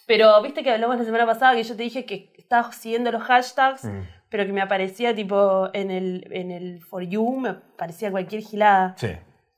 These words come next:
Speaker 1: Tardó, tardó, tardó una semana.
Speaker 2: Es una semana de adaptación. Comiéndote un par de, de personas
Speaker 1: De cosas
Speaker 2: muy
Speaker 1: cringy.
Speaker 2: gente que es como que te empieza
Speaker 1: Porque lo que
Speaker 2: TikTok
Speaker 1: tiene
Speaker 2: de entrada te tira.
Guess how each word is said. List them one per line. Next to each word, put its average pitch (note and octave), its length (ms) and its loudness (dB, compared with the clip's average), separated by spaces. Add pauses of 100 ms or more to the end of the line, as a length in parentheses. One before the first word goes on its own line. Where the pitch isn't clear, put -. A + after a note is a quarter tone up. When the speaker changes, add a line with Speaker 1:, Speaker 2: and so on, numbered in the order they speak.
(260)
Speaker 1:
Tardó, A#3+ 560 -2
tardó, D#4+ 400 2
tardó E4+ 220 0
una E4 120 -6
semana. F#3 420 -8 (760)
Speaker 2:
Es B2+ 100 -4
una D3+ 140 4
semana D3 240 4
de C#3 80 6
adaptación. G#2 480 -2 (580)
Comiéndote A#2+ 480 0
un B2+ 140 0
par B2+ 180 4
de, A2+ 600 -2 (220)
de A2+ 140 0
personas A#2+ 460 2
Speaker 1:
De C#3 80 2
cosas D#3+ 240 8
Speaker 2:
muy G#3 160 6
Speaker 1:
cringy. F4+ 640 2 (140)
Speaker 2:
gente G#3 260 2
que F3+ 240 2
es D#3+ 120 -8
como E3 160 2
que D3 60 4
te C#3 60 0
empieza F3+ 300 -2 (320)
Speaker 1:
Porque C#4 180 -10
lo D#4+ 80 0
que F3+ 100 2
Speaker 2:
TikTok A#3 160 2
Speaker 1:
tiene G#3+ 160 0
Speaker 2:
de E3+ 40 0
entrada E3+ 300 2
te C#3+ 80 -4
tira. G2 420 -4